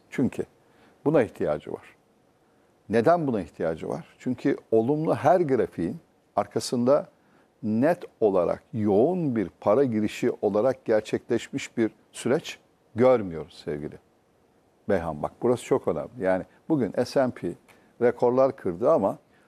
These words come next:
hala önemli bir nakdin köşede bu riskler geçene kadar daha temkinli ve itidalli olduğunu, e, ve süreci o şekilde takip ettiğini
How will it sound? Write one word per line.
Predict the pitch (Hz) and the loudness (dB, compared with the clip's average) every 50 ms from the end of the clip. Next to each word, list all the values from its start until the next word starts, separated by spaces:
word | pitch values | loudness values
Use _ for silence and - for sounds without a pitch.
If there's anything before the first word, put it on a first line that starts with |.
| _ _ | _ _
hala | - - 147 170 175 160 139 117 117 - - _ _ _ _ _ _ _ _ - | -2 2 4 4 4 4 4 2 0 0 -6 _ _ _ _ _ _ _ _ -2
önemli | 123 127 135 143 143 147 160 170 147 | 0 2 2 2 0 0 -2 -4 -4
bir | 135 117 | -2 0
nakdin | 113 117 117 - - - - 98 120 135 _ _ _ _ _ _ _ _ _ _ _ _ _ _ _ _ _ _ _ _ _ _ _ _ _ _ _ _ _ _ _ _ _ _ | 0 0 0 -2 -8 -16 -14 -14 -14 -16 _ _ _ _ _ _ _ _ _ _ _ _ _ _ _ _ _ _ _ _ _ _ _ _ _ _ _ _ _ _ _ _ _ _
köşede | - 123 113 - - 110 - - - 135 - _ _ _ _ _ _ _ _ _ _ _ _ _ - - - - | -6 -6 -4 0 -2 -2 -2 -2 -8 -10 -14 _ _ _ _ _ _ _ _ _ _ _ _ _ -20 -20 -16 -8
bu | 101 107 143 | -4 -2 0
riskler | 151 139 - - - 127 117 113 | 0 -2 -2 -2 0 0 0 2
geçene | 98 104 - - 120 113 123 127 | 0 -2 0 0 -2 -2 -2 0
kadar | - 120 101 92 92 - - - _ _ _ _ _ _ | 0 0 2 2 0 0 -2 -8 _ _ _ _ _ _
daha | - 113 - 156 | -4 -2 -2 -4
temkinli | - - 120 110 101 - - 101 107 123 127 | -4 -4 -6 -6 -6 -6 -6 -4 -2 -2 -2
ve | 117 - | -2 -4
itidalli | 107 - - 107 110 107 107 113 117 | -4 -6 -2 0 0 2 2 2 2
olduğunu, | 117 107 101 95 92 98 98 101 104 95 - _ _ _ _ _ _ _ _ _ _ _ _ - | 2 2 2 0 -2 -4 -4 -4 -6 -8 -10 _ _ _ _ _ _ _ _ _ _ _ _ -8
e, | 101 92 92 90 90 90 87 87 87 87 85 92 | -4 -2 0 0 2 2 2 2 2 2 2 2
ve | 117 123 127 - - _ _ _ | 2 2 2 0 -4 _ _ _
süreci | - - - 117 117 117 131 | -12 -4 -2 0 0 2 2
o | 143 | 0
şekilde | 131 - 123 107 - 107 110 | 0 -2 -4 -8 -6 -6 -4
takip | - - 107 95 - - 98 | -2 0 0 0 0 -2 -4
ettiğini | 92 87 - - - 92 90 87 | -4 -4 -6 -8 -10 -8 -8 -10